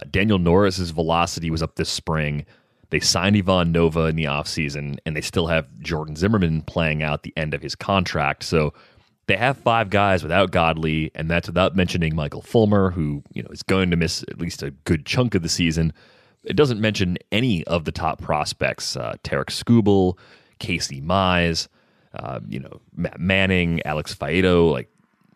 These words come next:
even Franklin Perez, kind of the forgotten Tigers pitching prospect.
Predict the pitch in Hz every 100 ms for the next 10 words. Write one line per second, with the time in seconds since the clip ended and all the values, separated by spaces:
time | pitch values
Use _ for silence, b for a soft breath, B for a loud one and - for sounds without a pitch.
0 | _ 110 107 - 104 101 90 82 76 85
1 | 92 71 - 85 80 80 - 76 - 90
2 | 117 85 71 - 76 71 71 - - 71
3 | - 67 69 - -